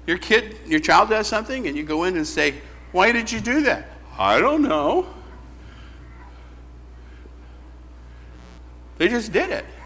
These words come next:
We do things as human beings, and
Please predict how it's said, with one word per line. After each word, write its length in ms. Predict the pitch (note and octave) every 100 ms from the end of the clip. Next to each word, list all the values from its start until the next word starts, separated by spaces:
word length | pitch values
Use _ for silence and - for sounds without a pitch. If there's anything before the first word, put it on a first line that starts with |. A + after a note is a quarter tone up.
| - - - - - - - - -
We 180 | E3+ A#3+
do 300 | E3 A#3 F#4
things 380 | - F#3+ G#2 D#3
as 120 | D3+
human 300 | G3+ G#3+ G3+
beings, 400 | A3+ E4 F#3+ -
and 160 | C#3+